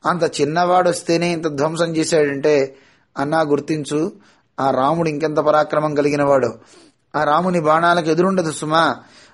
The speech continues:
అని విభీషణుడు చెప్పాడు. చెప్తే రావణాసుడికి తలకెక్కలేదు సరిగదా, కోపం వచ్చింది, ఇంద్రజిత్తో కోపం వచ్చింది, నిందించారు నిండు సభలో సోదరుడిని కూడా చూడకుండా.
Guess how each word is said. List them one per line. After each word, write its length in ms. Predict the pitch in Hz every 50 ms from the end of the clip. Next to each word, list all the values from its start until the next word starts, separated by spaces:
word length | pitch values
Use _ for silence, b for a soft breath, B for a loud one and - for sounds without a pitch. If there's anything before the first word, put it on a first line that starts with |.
| B B -
అని 320 | 139 156 160 151 139 131
విభీషణుడు 520 | 123 120 117 120 143 160 151 160 156 151 131
చెప్పాడు. 360 | 131 135 135 135 147 - - _ _ _ b b b b b b b b - -
చెప్తే 640 | 147 135 - - 180 180 175 165 165 165 165 165 175
రావణాసుడికి 600 | 160 147 143 143 151 160 160 160 160 156 151 147
తలకెక్కలేదు 640 | 147 143 131 151 160 165 165 151 - 175 165 160 156
సరిగదా, 420 | 151 - 151 139 139 143 147 156
కోపం 400 | 156 151 - 143 143 147 156 147
వచ్చింది, 560 | 139 135 131 - - 123 120 131 127 - - _ b b b b b b b b -
ఇంద్రజిత్తో 580 | 139 139 151 165 170 170 170 165 165 - 180
కోపం 340 | 170 - 165 156 147 156 147
వచ్చింది, 540 | 143 131 135 - 143 135 120 113 107 - - b b b b b b b -
నిందించారు 800 | 127 143 156 175 180 180 170 156 160 156 151 151 147 143 135 139 139 - b b b b b b - -
నిండు 280 | 139 147 160 175 185
సభలో 400 | 165 - 151 139 143 160 165 156
సోదరుడిని 600 | 151 - - 139 147 151 170 160 156 151 143 139
కూడా 180 | 131 135 135 147
చూడకుండా. 520 | 156 - 156 143 143 139 - 131 131 123